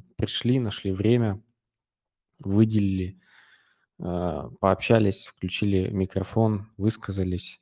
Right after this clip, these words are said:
Кибер Романову отдельно спаси-, о, кстати, Дэниел к нам под-, подбежал. Щас тебя подниму, но,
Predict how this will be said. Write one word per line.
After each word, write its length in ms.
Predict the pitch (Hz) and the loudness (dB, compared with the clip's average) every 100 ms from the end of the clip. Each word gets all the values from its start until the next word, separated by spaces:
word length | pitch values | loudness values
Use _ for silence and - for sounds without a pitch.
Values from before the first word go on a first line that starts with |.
| _ | _
Кибер 280 | - 107 101 | 0 2 2
Романову 580 | 101 104 107 95 95 95 | 2 2 2 0 -4 -6
отдельно 340 | 98 104 95 | -4 -4 -4
спаси-, 360 | - - - - | -6 -8 -8 0
о, 300 | 107 101 92 - | 2 4 2 -4
кстати, 260 | - - 98 | -16 -14 -14
Дэниел 440 | 95 107 98 92 - _ | -4 -4 -2 -6 -12 _
к 80 | _ | _
нам 200 | 104 95 - | -12 -10 -14
под-, 120 | 98 - - - | -16 -18 -20 -4
подбежал. 600 | 95 98 98 107 110 - - - - - _ - | -4 -2 0 0 0 -4 -20 -20 -20 -20 _ -18
Щас 200 | - - | -16 -12
тебя 160 | - | -10
подниму, 520 | - 101 101 101 120 117 - | -6 -4 -2 0 0 -2 -6
но, 420 | 95 95 95 | -4 -2 -4